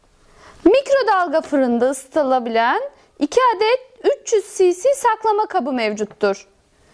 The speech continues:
İç kaplar çıkartılıp doğrudan kullanılabilir. Inox çelik standartlarına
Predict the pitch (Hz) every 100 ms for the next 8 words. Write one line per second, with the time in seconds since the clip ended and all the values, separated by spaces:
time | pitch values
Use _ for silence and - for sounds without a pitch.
0 | - - - - - 392 - 349 269 247
1 | 262 539 - - _ - 349 - 370 311
2 | - 262 539 - _ _ 254 440 466 370
3 | 262 453 554 392 330 294 294 440 247 196
4 | 196 - _ _ _ _ - - - -
5 | - - - 480 554 523 - - - 440
6 | 480 - - 440 403 381 392 392 403 403